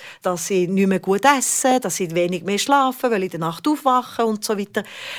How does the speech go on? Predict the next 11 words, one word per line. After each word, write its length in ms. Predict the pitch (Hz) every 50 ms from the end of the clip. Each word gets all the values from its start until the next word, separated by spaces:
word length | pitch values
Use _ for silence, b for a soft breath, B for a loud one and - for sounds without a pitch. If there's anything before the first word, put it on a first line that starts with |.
| B B
Dann 120 | - 247 240
möchte 260 | 247 247 247 - 247
ich, 120 | 233 247 254
dass 200 | 269 254 - -
du 200 | - 233 233 262
aufmerksam 840 | 247 - 269 277 302 294 285 294 302 302 - - - 240 247 240 240
genug 360 | - - 226 240 277 269 269 -
bist, 400 | 214 233 339 - - - - - _ _ B B B B B B
zu 160 | B - - 202
merken, 540 | 214 220 226 - - - - - - 285 330 339 b b b b
«Hallo, 520 | - - 220 233 233 190 190 247 330 b